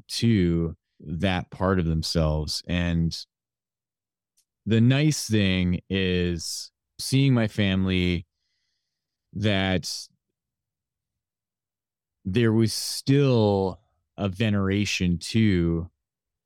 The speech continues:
their, the religion and the orthodoxy and the, the household saints and,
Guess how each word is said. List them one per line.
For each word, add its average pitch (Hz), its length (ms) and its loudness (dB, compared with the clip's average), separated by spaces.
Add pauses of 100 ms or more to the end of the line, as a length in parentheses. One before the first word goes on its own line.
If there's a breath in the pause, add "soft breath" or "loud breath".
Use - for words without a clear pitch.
(280)
their, 87 640 0
the 95 240 -2
religion 101 520 2
and 82 200 2
the 87 140 2
orthodoxy 82 800 -2
and 80 440 -2 (160)
the, 82 440 -2 (640)
the 92 120 2
household 90 460 0
saints - 720 -2
and, 80 500 -2